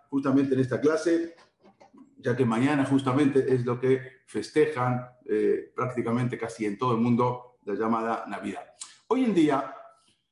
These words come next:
casi todo el mundo se basa o nos basamos en lo que es el calendario gregoriano.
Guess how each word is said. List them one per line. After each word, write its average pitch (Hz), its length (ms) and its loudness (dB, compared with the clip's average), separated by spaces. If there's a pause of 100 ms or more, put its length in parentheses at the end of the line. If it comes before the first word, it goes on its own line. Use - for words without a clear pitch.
(500)
casi 175 260 -2
todo 277 260 2
el 220 60 2
mundo 151 500 4
se 165 220 2
basa 175 440 0
o 165 120 2
nos 147 200 2
basamos 143 800 0
en 131 140 4
lo 135 140 4
que 170 180 2
es - 240 -4
el 135 180 2
calendario 139 800 0
gregoriano. 131 760 0